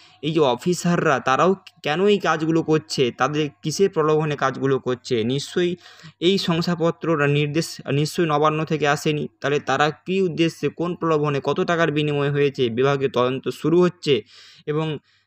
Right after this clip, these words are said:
রা-, রা-, আমাদের রাজ্য কতটা জঞ্জালে জড়িয়ে আছে, কতটা দুর্নীতির সঙ্গে জড়িয়ে আছে।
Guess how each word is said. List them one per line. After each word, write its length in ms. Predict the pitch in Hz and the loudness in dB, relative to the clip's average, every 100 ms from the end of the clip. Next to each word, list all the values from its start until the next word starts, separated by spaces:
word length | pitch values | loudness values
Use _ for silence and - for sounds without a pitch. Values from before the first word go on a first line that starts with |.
| - | -4
রা-, 380 | 127 135 151 - | 0 2 0 0
রা-, 460 | 131 127 151 - 127 | 2 2 0 -4 -2
আমাদের 380 | 120 151 165 185 - _ | 0 0 2 2 0 _
রাজ্য 520 | 131 135 151 151 180 151 | -2 0 0 0 0 0
কতটা 560 | 143 - 202 196 208 185 | -2 0 0 2 2 2
জঞ্জালে 680 | 143 143 156 160 185 180 | 0 0 0 2 2 4
জড়িয়ে 460 | 151 147 151 170 175 | 2 2 2 4 2
আছে, 220 | 165 160 151 | 2 -4 -4
কতটা 340 | 151 185 190 | -4 0 0
দুর্নীতির 640 | 143 139 156 165 170 175 | 0 0 0 0 0 -2
সঙ্গে 300 | 170 - 160 | -4 -4 -4
জড়িয়ে 440 | 156 147 147 156 156 | 0 2 2 4 2
আছে। 340 | 147 - 120 | 0 -2 -4